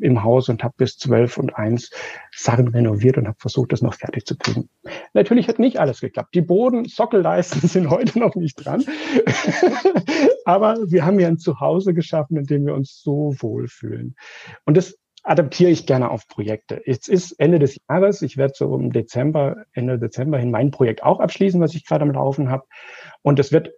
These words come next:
gelb bis rot im Abschluss werden, weil wir den Projektplan und die Ziele, die wir damals hatten,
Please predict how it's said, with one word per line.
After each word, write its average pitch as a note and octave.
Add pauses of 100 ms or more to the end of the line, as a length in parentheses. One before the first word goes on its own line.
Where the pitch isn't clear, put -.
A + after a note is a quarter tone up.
(120)
gelb D3
bis -
rot C#3
im C3+
Abschluss -
werden, A2 (140)
weil D3
wir D#3+
den E3+
Projektplan C#3+
und B2+
die A#2+
Ziele, D#3+
die C3+
wir B2
damals A#2
hatten, D3+